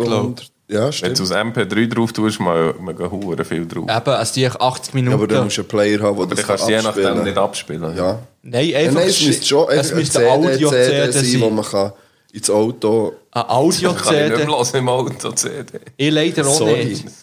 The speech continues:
Speaker 3: Aber ich habe
Speaker 1: Oh mein
Speaker 3: Möglichkeiten,
Speaker 1: Gott.
Speaker 3: die zu hören. Ähm, schickt uns Mixtapes, das meine ich ernst. Ihr findet die Adresse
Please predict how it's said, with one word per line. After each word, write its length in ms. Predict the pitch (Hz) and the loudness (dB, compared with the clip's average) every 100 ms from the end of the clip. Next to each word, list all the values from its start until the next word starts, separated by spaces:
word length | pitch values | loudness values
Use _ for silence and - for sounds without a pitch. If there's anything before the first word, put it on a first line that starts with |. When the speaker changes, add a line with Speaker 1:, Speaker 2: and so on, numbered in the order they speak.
| - _ | -20 _
Speaker 3:
Aber 200 | - 120 | -8 -2
ich 80 | 147 | 0
habe 140 | 156 156 | 0 2
Speaker 1:
Oh 40 | |
mein 100 | 156 | 2
Speaker 3:
Möglichkeiten, 360 | - 101 147 151 | 0 0 0 0
Speaker 1:
Gott. 180 | 143 135 | 0 2
Speaker 3:
die 160 | 143 143 | 0 0
zu 160 | - | 2
hören. 360 | 135 151 151 147 - _ _ _ - | 2 2 0 -4 -8 _ _ _ -2
Ähm, 400 | 120 120 117 117 _ _ | 2 2 0 -6 _ _
schickt 560 | - 165 190 - 214 - | -2 0 -2 -4 -6 -4
uns 260 | 160 180 | -2 0
Mixtapes, 960 | 147 156 185 - - 147 123 107 - - | 0 0 0 -4 0 0 0 -4 -8 -10
das 180 | - 127 | -8 -4
meine 220 | 156 143 | 0 0
ich 120 | 131 - | 0 0
ernst. 680 | 127 160 131 101 - - _ - | -2 -2 -4 -6 -10 -12 _ -4
Ihr 80 | 139 | -2
findet 360 | 165 143 127 | 0 0 0
die 40 | 123 | 0
Adresse 640 | 135 139 135 131 - 127 | 0 0 -2 -2 0 -2